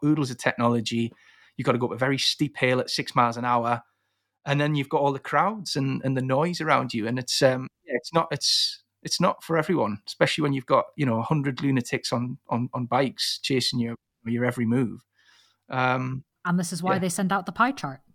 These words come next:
Speaker 2: <laughs>
Speaker 1: Yeah, <laughs> exactly. Yeah, yeah. So
Speaker 2: Yeah.
Speaker 1: if you can an-, again, if you can answer all four of those okay, then, uh, that might, that might be your next gig.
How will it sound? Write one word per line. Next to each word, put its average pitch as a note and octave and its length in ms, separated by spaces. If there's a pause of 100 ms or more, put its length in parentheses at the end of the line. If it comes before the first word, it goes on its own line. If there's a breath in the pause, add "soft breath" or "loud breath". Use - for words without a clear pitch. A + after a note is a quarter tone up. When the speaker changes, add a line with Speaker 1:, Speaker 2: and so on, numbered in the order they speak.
(180)
Speaker 2:
<laughs> - 280
Speaker 1:
Yeah, - 340
<laughs> - 80
exactly. F3 560
Yeah, D3 260
yeah. C3 280
So F3 160
Speaker 2:
Yeah. D#3+ 40
Speaker 1:
if D3+ 60
you G3+ 60
can F3+ 80
an-, F#3 60 (120)
again, F#3 220
if - 80
you D3 80
can E3 80
answer F3 260
all D3+ 100
four D#3+ 240
of D3+ 80
those D#3 280
okay, B2 420 (880 loud breath)
then, C3+ 220
uh, C3+ 420
that D3 160
might, D3 220
that D3 100
might C#3+ 180
be C#3 80
your C#3 200 (160)
next C3+ 200
gig. C#3 320